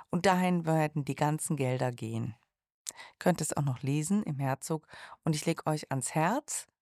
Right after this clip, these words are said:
da mal vorbeizuschauen. Das ist wirklich, wirklich mit viel Liebe. Ich hab mit den Leuten gesprochen, die das organisieren.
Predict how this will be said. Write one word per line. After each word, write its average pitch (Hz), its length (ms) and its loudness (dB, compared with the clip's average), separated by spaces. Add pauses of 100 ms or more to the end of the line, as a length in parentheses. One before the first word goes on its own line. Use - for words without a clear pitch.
(520)
da 170 160 6
mal 165 220 2
vorbeizuschauen. 123 920 -2
Das 175 140 2
ist 196 260 -4
wirklich, 202 600 -2
wirklich 180 320 0 (240)
mit 180 180 0
viel 226 320 0
Liebe. 190 460 2 (220)
Ich - 100 2
hab - 80 4
mit - 160 -4
den 170 100 2
Leuten 165 240 2
gesprochen, 170 380 0
die 151 60 -4
das 147 200 0
organisieren. 151 680 0